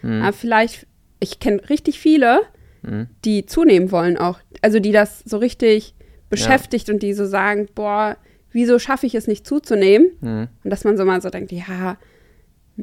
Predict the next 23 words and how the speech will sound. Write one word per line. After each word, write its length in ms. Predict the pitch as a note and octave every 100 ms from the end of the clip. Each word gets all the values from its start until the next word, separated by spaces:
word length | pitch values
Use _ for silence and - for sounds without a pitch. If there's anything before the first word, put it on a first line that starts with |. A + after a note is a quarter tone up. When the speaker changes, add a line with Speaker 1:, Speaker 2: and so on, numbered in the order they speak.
| -
Speaker 2:
nur 180 | G3+ G3+
mein 340 | F#3 G#3 A3+
Leidensdruck, 720 | G3 F#3 F#3 G3 - F#3+ F#3+
der 140 | F#3+ F#3
tut 240 | G3 F#3+
weh, 160 | F#3 G3
aber 320 | F#3+ F#3+ F#3
bei 200 | - G3
den 140 | G3 -
anderen 260 | G#3+ G#3
ist 100 | G3+
das 100 | G3+
auch 240 | - G#3 B3+
so." 360 | - G3 G3+ -
Oder 320 | B3+ D#4 F3+
es 120 | F#3
gibt 140 | G#3+ G3
ja 80 | F#3
auch 40 |
voll 220 | - G3+
viele 240 | G3+ G3+ G3
Leute, 380 | F#3+ G3 G3+ F#3+
die, 440 | F#3+ G3 G3